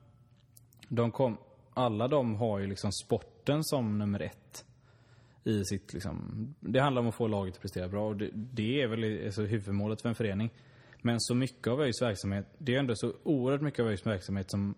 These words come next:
som handlar om supportrar också. Och att man inte då har en, en representant i styrelsen som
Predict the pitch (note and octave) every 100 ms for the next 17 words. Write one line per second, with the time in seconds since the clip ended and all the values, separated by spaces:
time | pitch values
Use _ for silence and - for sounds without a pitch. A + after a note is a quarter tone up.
0 | - - G#2+ A2+ G2 F#2+ F#2+ A2+ F#2+ C3
1 | - D#2+ G2+ A#2 A#2+ G#2+ - C3+ B2+ A2+
2 | G2 G2+ F#2 - A2+ G#2 G2 G#2 G2+ A2+
3 | A#2 B2 D3 G#2+ F#2+ F#2+ G#2 G2